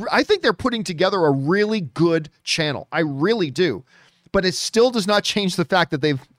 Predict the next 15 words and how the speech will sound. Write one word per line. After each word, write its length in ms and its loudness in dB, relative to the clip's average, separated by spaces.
gave 220 2
it 100 0
a 20 0
completely 540 -2
idiotic 420 -2
name. 260 -10
All 60 4
right. 160 0
Anyway, 260 -2
next 320 0
up. 180 -2
Uh, 280 4
Michael 400 4
Gallo 440 4
writes, 420 -4